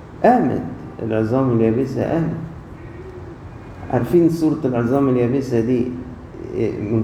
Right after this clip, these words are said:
كتر صعوبتها مناسبة جدًا تعبر عن حالة موتي. لما أبقى أنا ميت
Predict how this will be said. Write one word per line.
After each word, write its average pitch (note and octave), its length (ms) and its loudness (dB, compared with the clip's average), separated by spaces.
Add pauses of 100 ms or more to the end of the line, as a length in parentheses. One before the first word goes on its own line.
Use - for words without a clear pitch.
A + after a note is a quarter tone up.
كتر E3 260 4
صعوبتها C3 680 2
مناسبة B2 560 2
جدًا B2+ 640 2 (360)
تعبر B2 500 4
عن B2 360 2 (280)
حالة D3+ 380 4 (160)
موتي. D#3 480 4 (840)
لما A#2+ 300 4
أبقى B2 420 2
أنا C3 440 2
ميت C3+ 400 6